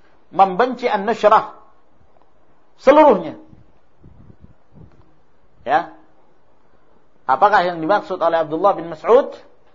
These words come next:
rahimahullahu taala di sini adalah an-nushrah yang disebutkan oleh Nabi sallallahu alaihi wasallam, "Allati hiya min amali syaitan"?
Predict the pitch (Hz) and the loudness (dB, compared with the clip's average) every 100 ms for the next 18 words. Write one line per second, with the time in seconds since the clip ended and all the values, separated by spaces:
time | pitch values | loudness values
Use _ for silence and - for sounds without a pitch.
0 | - _ - _ _ 139 170 196 220 214 | -20 _ -20 _ _ -6 -2 0 2 4
1 | 214 185 180 180 220 196 175 220 226 262 | 2 2 0 0 2 0 -4 -8 -8 -10
2 | - - - - - - - - - _ | -18 -20 -20 -20 -20 -20 -20 -20 -20 _
3 | _ _ _ - - - - 180 202 208 | _ _ _ -20 -20 -20 -2 2 4 4
4 | 202 180 - 190 185 214 - 220 226 - | 2 -2 -4 -6 -4 -8 0 4 4 2
5 | - - - - 208 196 185 240 262 226 | -20 -20 -20 -2 -2 -2 -4 -4 0 0
6 | 214 196 226 202 214 196 196 226 247 214 | 0 2 0 0 -2 -2 2 0 0 -2
7 | 202 165 - - - - 240 226 214 208 | 0 -2 -6 -20 -4 2 2 4 0 0
8 | 180 247 220 202 202 190 185 170 190 254 | -4 -2 0 -2 -2 -6 -6 -2 4 4
9 | 269 | 2